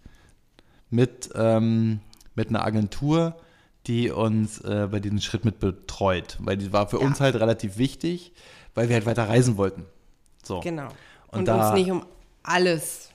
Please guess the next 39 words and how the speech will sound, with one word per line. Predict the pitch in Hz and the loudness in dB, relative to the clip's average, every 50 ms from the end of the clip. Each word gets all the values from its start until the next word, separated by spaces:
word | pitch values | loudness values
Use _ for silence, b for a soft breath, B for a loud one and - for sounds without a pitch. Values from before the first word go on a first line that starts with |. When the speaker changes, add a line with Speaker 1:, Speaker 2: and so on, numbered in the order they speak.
| _ _ - | _ _ -16
Speaker 1:
Genau, | 110 - 127 120 117 107 101 | -4 -2 -2 0 0 0 -2
Speaker 2:
selbst | 98 98 | -2 -4
Speaker 1:
genau. | 113 110 107 101 101 | -4 -2 -2 -2 -2
Speaker 2:
kümmern. | - - | -4 -4
Speaker 1:
Und | 120 113 | 0 2
da | 123 117 117 110 | 4 4 6 6
hatten | 117 120 - 131 117 110 | 4 4 4 0 0 2
wir | 113 120 | 2 2
uns | 113 107 | 2 2
halt | 123 117 - | 0 -2 -2
getroffen | 127 104 - 127 123 - 165 | -4 -4 0 0 0 2 2
und | 151 127 | 2 4
da | 110 107 | 4 4
wart | 107 110 104 - | 4 2 2 2
ihr | 101 110 | 0 2
halt | 107 110 110 - | 2 2 2 0
auch | - 104 110 | 0 -2 -2
so, | - - 113 110 107 104 | -2 -2 -2 0 0 0
so | 98 101 110 | 0 0 0
lieb | 104 107 123 131 - | 0 0 0 -2 -2
und | 120 110 101 | -2 -2 0
habt, | 110 113 - - - 110 | -2 -2 -4 -6 -6 -4
äh, | 104 107 107 98 | -2 -2 -2 0
bei | 95 110 | -2 -2
diesem | 104 104 101 101 107 104 95 | -2 -2 -2 -2 -2 -4 -4
für | - 101 - | -4 -6 -4
uns | 110 120 123 117 - - | -2 -2 -2 -2 -4 0
sehr, | 110 123 113 113 | 0 2 2 2
sehr | 104 117 107 104 | 2 0 0 0
wichtigen | 117 117 - - 120 107 113 110 | -2 -4 -4 -6 -6 -4 -4 -4
Telefonat, | 101 107 107 101 95 - 107 98 95 92 101 127 170 190 - - B B B B B B B B B B B B B - | -2 -2 -4 -4 -2 -2 -2 -2 -2 -4 -4 -4 -6 -6 -8 -12 B B B B B B B B B B B B B -6
ähm, | - 113 120 123 123 123 120 123 123 120 120 117 113 113 - - - - - - | -2 2 4 4 4 4 2 0 0 -2 -2 -4 -4 -6 -10 -16 -20 -20 -16 -12
diesem | 104 95 110 104 | -4 -2 0 0
Videocall, | 104 110 113 139 131 - - 127 123 127 135 135 120 | 0 0 2 2 0 2 0 0 2 2 0 0 -2
äh, | 131 131 139 135 | -4 -4 -6 -4
Frieda | - - 123 123 - | -2 0 2 2 2
aufgepasst. | - - - - - - - - - - - - - - | 2 0 -4 -10 -8 -6 -6 -8 -8 -12 -18 -20 -14 -14
Speaker 2:
Ja. | 185 - - - | -14 -14 -8 -6
Speaker 1:
Genau. | - 131 113 101 | -4 -4 -4 -4